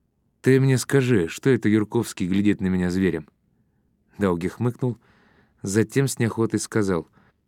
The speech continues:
«Не обращай внимания, Алексей. Во-первых, он вообще человек нелёгкий. Во-вторых, всегда относится так к новичкам, не имевшим чести крутиться в центробежных камерах и просиживать по десять суток в маске в азотной атмосфере,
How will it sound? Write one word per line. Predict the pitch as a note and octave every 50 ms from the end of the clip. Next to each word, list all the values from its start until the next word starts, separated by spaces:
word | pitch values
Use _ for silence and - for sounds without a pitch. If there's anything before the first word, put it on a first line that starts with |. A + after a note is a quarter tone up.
| _ -
«Не | - G#2
обращай | A2+ G2+ A2+ A2+ A2 - B2 A2+
внимания, | G2 G2 G#2 G2 F2 E2 D#2+ E2
Алексей. | D#2+ E2 D#2 - - - F#2 F2+
Во-первых, | F#2+ G#2+ - D3+ C#3+ C3+ C3 - -
он | C#3 C3
вообще | C3 C3+ - - - D#3+
человек | - - G#2+ F#2+ E2+ E2+ E2 -
нелёгкий. | F2+ F2 E2+ D#2+ - - - - - - - - - - - - _
Во-вторых, | - C#3 - - - F3+ G3 G3+ -
всегда | - - C#3+ B2 C3+ D#3
относится | D#3 - - D#3 D3 - C#3 B2 - C3+
так | B2+ C#3 B2+ -
к | - -
новичкам, | A#2 A2+ A#2 G#2 - - B2 A2+ G#2 G#2 - - - - _ -
не | G#2+ A#2+ B2+
имевшим | C3 C3 C3 A2 - C3 A#2+
чести | A2 - C3 A#2+ - A#2
крутиться | G#2 - B2 A2 - A#2 G#2 - - F2+
в |
центробежных | - - G2+ F2+ F#2+ G2 E2+ F2 D#2+ F#2 F#2+ - -
камерах | - D#3 F3 F#3+ F3 D#3+ D#3 - - _ - - - - -
и | - D3
просиживать | - D3+ D#3 D3 - D#3+ F#3 F#3 E3+ D#3+ D3+ B2
по | - C3
десять | B2+ C#3 C#3+ - C#3 A2+ -
суток | - C#3 C#3 C3+ A2+ -
в | G2+
маске | A2 B2+ D3 D#3 D3 - - - C#3 A#2+
в | A#2
азотной | A2 G2 A#2+ B2+ - - A2+
атмосфере, | G#2+ - A#2+ A2+ G#2 - - A2 G2 E2+ E2+ -